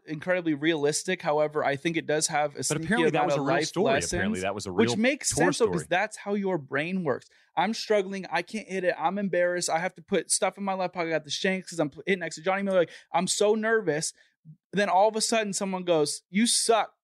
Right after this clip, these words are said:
Speaker 1: You probably can't do that." And, and your brain just immediately goes, "I don't suck." It's like, I've been telling myself <laughs> all day, all year that I suck.
Speaker 2: Right.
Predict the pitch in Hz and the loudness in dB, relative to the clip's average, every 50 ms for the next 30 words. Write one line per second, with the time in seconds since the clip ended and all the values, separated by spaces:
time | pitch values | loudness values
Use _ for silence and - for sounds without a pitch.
0 | _ - 180 208 220 214 214 190 180 165 - - 180 151 139 143 156 165 185 190 | _ 0 2 2 2 2 2 2 2 2 0 -2 -4 -4 -2 0 0 2 2 2
1 | 175 160 151 - 170 185 175 160 185 170 135 123 143 156 190 214 233 240 202 190 | 0 -2 -4 -2 -2 -2 2 2 2 0 0 -4 -2 0 2 2 2 2 2 2
2 | 180 - 190 180 196 208 190 170 156 147 139 - - 208 285 370 311 - - - | 2 0 0 0 2 2 2 4 4 2 2 0 -4 -4 -2 -2 -2 -2 0 -2
3 | - - - 165 151 - - _ - _ _ - - 202 196 226 214 - - _ | -2 0 0 0 0 0 -2 _ -20 _ _ -14 -6 -4 0 0 0 -2 -2 _
4 | _ _ - 180 202 190 262 240 - - 233 262 269 247 233 202 - 214 180 151 | _ _ -4 -4 -2 0 0 0 0 0 0 0 2 2 2 2 2 2 0 0
5 | - - - 151 165 175 180 190 180 156 156 147 151 160 185 - 156 165 170 170 | -2 -2 2 4 4 6 4 4 2 2 2 2 2 2 0 2 2 2 2 2
6 | 165 165 170 165 156 135 120 113 123 104 101 123 131 131 127 - - - 139 120 | 0 0 0 0 0 0 0 -2 -4 -2 0 0 0 0 0 -2 -2 0 0 0
7 | 85 - 117 123 135 131 117 95 85 | 0 2 2 2 2 2 -2 -4 -8